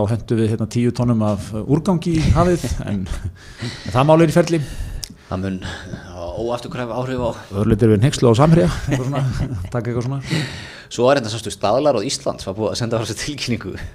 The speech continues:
Speaker 1: Nei.
Speaker 2: Það er til einhverju staðlar gegn spillingu.
Speaker 1: Já, ok.
Speaker 2: <laughs> Fannst þetta að vera fínt tækifæri til að minna á þá.
Speaker 1: Já, já, einmitt.
Speaker 2: Það er mjög gott, sko.
Speaker 1: Einmitt.
Speaker 2: Herðu, en hérna,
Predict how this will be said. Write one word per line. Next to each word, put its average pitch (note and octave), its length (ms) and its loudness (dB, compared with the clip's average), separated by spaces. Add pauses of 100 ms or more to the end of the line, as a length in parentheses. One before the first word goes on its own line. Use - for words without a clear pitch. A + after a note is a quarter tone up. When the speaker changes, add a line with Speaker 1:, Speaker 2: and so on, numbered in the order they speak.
(140)
Speaker 1:
Nei. A#2 220 0 (240)
Speaker 2:
Það - 100 -12
er F#2 80 -8
til G#2 80 -6
einhverju G2 240 -4
staðlar B2 400 0
gegn A#2+ 160 -10
spillingu. E3+ 460 -8 (560)
Speaker 1:
Já, B2+ 240 -2
ok. C3 220 0 (340)
Speaker 2:
<laughs> - 340 -6
Fannst G2+ 160 -2
þetta A2 160 4
að G#2+ 60 6
vera G2+ 160 2 (160)
fínt - 260 -4
tækifæri A#2+ 320 -2
til G2 80 -6
að G2+ 80 -2
minna C3 320 -2
á B2 60 -8
þá. B2+ 80 -4 (320)
Speaker 1:
Já, A2+ 240 -6 (240)
já, A#2 160 -8 (400)
einmitt. F#2 240 -10
Speaker 2:
Það F2 100 -12
er F2+ 80 -8
mjög F#2 140 -6
gott, G#2 180 -8
sko. A#2+ 140 -10 (320)
Speaker 1:
Einmitt. F2+ 340 -8 (140)
Speaker 2:
Herðu, A#2 240 8
en A2 260 2
hérna, A#2 380 2